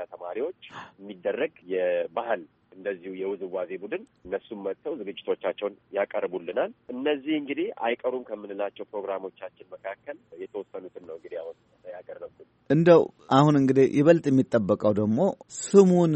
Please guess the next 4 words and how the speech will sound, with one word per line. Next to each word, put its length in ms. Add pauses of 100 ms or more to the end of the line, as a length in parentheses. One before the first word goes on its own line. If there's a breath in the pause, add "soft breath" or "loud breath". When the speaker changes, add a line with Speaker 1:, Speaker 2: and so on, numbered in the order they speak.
(140)
Speaker 2:
የሚመለከት 880 (220)
የኢትዮጵያዊነት 840
ውርስና 380 (100)
ቅርስ 260